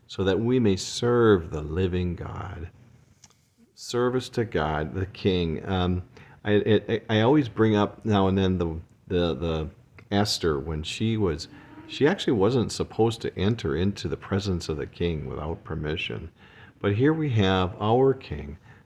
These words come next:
who wants us to serve him. And in Hebrews, Hebrews, it talks about, I think it's Hebrews four sixteen, that we have access to the King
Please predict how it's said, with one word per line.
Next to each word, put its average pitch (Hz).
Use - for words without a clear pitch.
who 110
wants 104
us 98
to -
serve 117
him. -
And 98
in 95
Hebrews, 98
Hebrews, 98
it -
talks 92
about, 82
I 87
think 135
it's 92
Hebrews 92
four 90
sixteen, 85
that 76
we 92
have 76
access 107
to 76
the 73
King 69